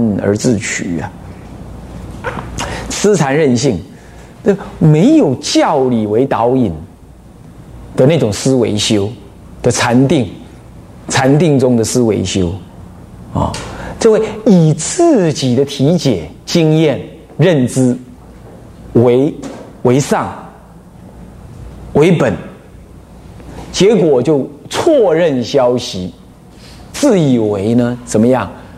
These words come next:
自以为正果，所以说滥上圣，滥，混乱了什么？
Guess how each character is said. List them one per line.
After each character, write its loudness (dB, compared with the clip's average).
自 2
以 2
为 0
正 0
果， -4
所 2
以 4
说 2
滥 0
上 -4
圣， -2
滥， 0
混 4
乱 0
了 -6
什 -2
么？ -2